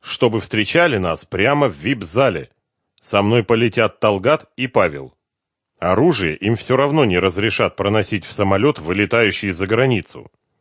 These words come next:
Значит, возьмёшь пять билетов. Все пять в бизнес-класс. Если не будет пяти, возьми три.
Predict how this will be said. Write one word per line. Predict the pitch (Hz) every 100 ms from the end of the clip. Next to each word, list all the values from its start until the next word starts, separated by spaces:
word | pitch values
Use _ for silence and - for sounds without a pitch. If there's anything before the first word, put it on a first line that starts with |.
| _ _ _
Значит, | - 62 85 113 131 - - - - -
возьмёшь | 85 104 87 123 185 -
пять | 123 127
билетов. | 120 101 76 - - _ _ _ _
Все | - 131
пять | - 110 151 - -
в | 73
бизнес-класс. | 76 131 117 135 - 110 80 - - _ _ _ _ _ _ _ _ -
Если | 76 101 - 113
не | 123
будет | 113 123 117 -
пяти, | 107 - 160 - _
возьми | 76 95 90 90 143
три. | - 92 92 76